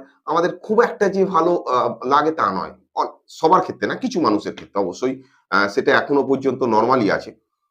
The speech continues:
তো, আহ, ছেলেপুলে দেখা যাচ্ছে যে মোবাইল নিয়ে বসে আছে, আহ, তাদের কমিউনিকেশন ধীরে ধীরে কমে গেছে। এবং আমরা প্রত্যেকেই একটা লেজিনেস ফিল করছি। আমরা সমস্ত জিনিসই, আহ, actually হাতের সামনে যেহেতু পেয়ে যাচ্ছি, সমস্ত জিনিস আমরা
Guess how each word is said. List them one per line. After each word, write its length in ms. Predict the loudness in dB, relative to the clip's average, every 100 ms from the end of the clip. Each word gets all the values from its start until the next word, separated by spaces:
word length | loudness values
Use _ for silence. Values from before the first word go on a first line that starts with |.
| _ _
তো, 240 | 4 4 4
আহ, 80 | 2
ছেলেপুলে 480 | 4 4 6 4
দেখা 200 | 4 4
যাচ্ছে 240 | 4 2 0
যে 100 | 0
মোবাইল 320 | 4 6 8
নিয়ে 140 | 6
বসে 220 | 4 0 0
আছে, 400 | -2 -2 -4 -6
আহ, 120 | -8
তাদের 320 | -2 0 0
কমিউনিকেশন 640 | 0 0 0 0 -2 -4 -6 -6
ধীরে 160 | -2
ধীরে 160 | 0 0
কমে 320 | 0 2 4
গেছে। 440 | 4 -2 -8 -14 _ _ _ _ -4
এবং 400 | 2 4 2 2
আমরা 500 | 2 2 2 2 0 -2
প্রত্যেকেই 560 | -6 -2 -2 2 2
একটা 460 | 2 0 0 0 0
লেজিনেস 720 | 0 2 2 2 -2 -2 -2 -4
ফিল 200 | -8 -4
করছি। 540 | -6 -6 -10 -12 -14 _ _ _
আমরা 380 | -2 2 4 4
সমস্ত 480 | 2 2 0 0 -2
জিনিসই, 720 | 2 4 4 4 2 -2 -2
আহ, 380 | -2 0 -2 -4
actually 320 | -4 2 2
হাতের 260 | 4 2 2
সামনে 340 | 2 2 2
যেহেতু 280 | 6 4 4
পেয়ে 260 | 0 0 2
যাচ্ছি, 300 | 0 -4 -8
সমস্ত 400 | -2 -4 -2 -8
জিনিস 320 | -4 -6 -4
আমরা 380 | -4 -4 -4